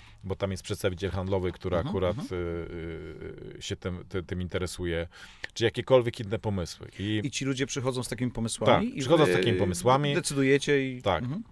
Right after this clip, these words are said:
Speaker 1: Przydzielamy te granty, są one w różnych
Speaker 2: Super.
Speaker 1: wysokościach, jest komisja, która to, to przydziela.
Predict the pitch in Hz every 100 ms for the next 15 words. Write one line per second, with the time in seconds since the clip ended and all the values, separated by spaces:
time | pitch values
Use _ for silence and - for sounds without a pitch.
0 | - - 127 139 135 117 - 92 107 131
1 | 135 123 117 107 101 107 90 101 95 110
2 | 104 98 - 90 120 127 - 104 98 92
3 | - 98 120 - 110 - 101 98 101 92
4 | 92 - 90 92 95 95 90